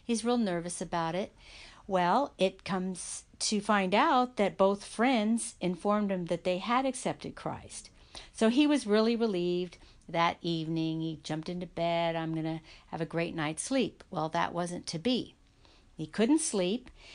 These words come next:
and he got out of bed, fell to his knees, and he began to pray. And according to him, the love of God flowed over him as he prayed in his bedroom that night,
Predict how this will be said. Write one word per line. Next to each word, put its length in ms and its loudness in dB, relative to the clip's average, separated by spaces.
and 580 2
he 200 -4
got 240 4
out 160 4
of 140 -2
bed, 320 2
fell 240 0
to 80 0
his 180 0
knees, 360 0
and 120 -2
he 40 -4
began 340 0
to 40 -6
pray. 600 0
And 340 0
according 500 0
to 100 -2
him, 400 4
the 100 2
love 280 2
of 200 0
God 460 2
flowed 320 2
over 240 2
him 320 0
as 200 -4
he 140 -2
prayed 380 0
in 100 2
his 160 0
bedroom 380 -4
that 180 -6
night, 400 -4